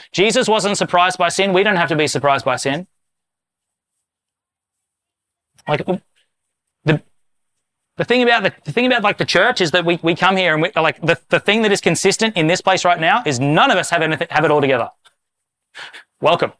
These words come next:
<laughs> I certainly don't have it all together. I certainly need to start every day by saying, "Lord, forgive me for my sin.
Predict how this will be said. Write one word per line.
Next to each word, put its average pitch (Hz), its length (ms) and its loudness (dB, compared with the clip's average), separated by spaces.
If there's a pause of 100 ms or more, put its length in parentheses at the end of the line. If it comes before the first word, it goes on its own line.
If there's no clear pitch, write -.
<laughs> - 1500 -10
I 165 220 2
certainly 190 360 0
don't 175 200 2
have 165 140 2
it 160 60 2
all 160 100 0
together. 147 420 0 (1300)
I 165 160 2
certainly 180 320 0
need 170 200 -2
to 147 60 -4
start 160 320 0
every 156 200 0
day 147 240 0
by 151 160 0
saying, 156 480 -2 (380)
"Lord, 156 280 0
forgive 143 220 -2
me 156 100 -2
for 156 120 -6
my 139 120 -2
sin. 175 400 -6